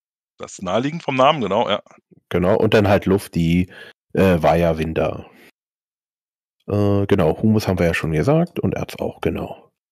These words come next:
Speaker 2: So, dann gehen wir mal wieder zeitlich rein. Was wir vorher noch sagen können, ist also, dass der Namenlose immer wieder s-,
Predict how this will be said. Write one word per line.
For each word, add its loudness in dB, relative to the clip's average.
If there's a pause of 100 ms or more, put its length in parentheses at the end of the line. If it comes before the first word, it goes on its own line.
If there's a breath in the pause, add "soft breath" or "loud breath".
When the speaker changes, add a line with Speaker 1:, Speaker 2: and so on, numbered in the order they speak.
(340 loud breath)
Speaker 2:
So, 2 (140)
dann 2
gehen 2
wir 4
mal 2
wieder 2 (140)
zeitlich -4
rein. -2 (1040)
Was 2
wir 4
vorher 4
noch 2
sagen 0
können, 4
ist 0
also, 0
dass -4
der -2
Namenlose -2
immer -2
wieder -2
s-, -12